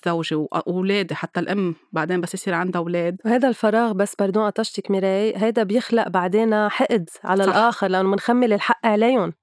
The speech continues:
Speaker 1: منصير، منصير عم نفوت بحلقة مفرغة
Speaker 2: دوامة.
Speaker 1: تانية، بنصير عنا كراهية للشخص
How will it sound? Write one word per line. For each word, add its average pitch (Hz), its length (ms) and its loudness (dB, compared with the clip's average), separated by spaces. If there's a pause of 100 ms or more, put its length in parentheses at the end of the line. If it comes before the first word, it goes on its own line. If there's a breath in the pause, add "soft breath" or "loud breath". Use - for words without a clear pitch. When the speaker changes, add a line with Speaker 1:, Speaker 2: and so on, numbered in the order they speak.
(180)
Speaker 1:
منصير، 202 400 -2
منصير 175 600 0
عم 180 180 0
نفوت 226 340 -2
بحلقة 185 1000 0
مفرغة 202 280 0
Speaker 2:
دوامة. 240 180 2
Speaker 1:
تانية، 208 300 2
بنصير 175 340 0
عنا 185 180 0
كراهية 220 520 0
للشخص 175 680 -2